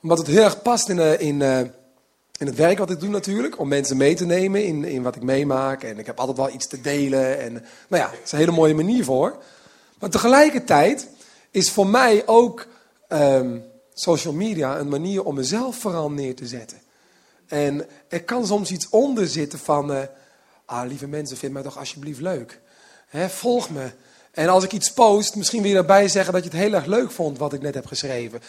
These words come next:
Op Facebook kan je zo gewoon liken, hè? En dan zo, hoe meer likejes, hoe leuker het is. En op een gegeven moment heb je ook door wel, wat voor soort berichten mensen ook leuk vinden. Dus als ik dat dan doe,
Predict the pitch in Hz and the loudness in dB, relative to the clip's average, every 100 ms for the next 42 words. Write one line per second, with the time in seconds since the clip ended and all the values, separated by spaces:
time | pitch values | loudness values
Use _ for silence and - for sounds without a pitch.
0 | - - - - - 185 190 185 175 175 | -20 -20 -20 -16 0 2 4 0 2 4
1 | 165 156 156 170 165 170 175 151 143 117 | 4 2 -2 -2 0 2 2 0 -4 -4
2 | 208 - - - - - - 143 156 147 | -4 -6 -16 -20 -20 -20 -12 -8 -4 -2
3 | 151 180 170 165 190 233 - 190 185 175 | 2 2 4 4 2 0 -4 -2 2 4
4 | 170 - 143 - 147 143 151 135 196 175 | 4 0 -6 -4 -4 -4 -6 0 0 0
5 | 165 160 151 127 185 160 135 - - - | -2 -4 -6 2 4 6 2 -2 -18 2
6 | 165 190 170 185 208 175 220 190 147 156 | 4 6 6 2 0 -2 2 2 2 0
7 | 196 185 - 151 160 160 - 160 131 135 | 0 -2 -4 -2 -2 -2 -2 -4 -2 0
8 | 190 208 208 214 240 - - - - 143 | -2 -2 -6 -6 -8 -12 -20 -18 -12 -8
9 | 165 156 151 165 190 170 143 190 | -6 -6 -8 -10 -12 -8 -2 -2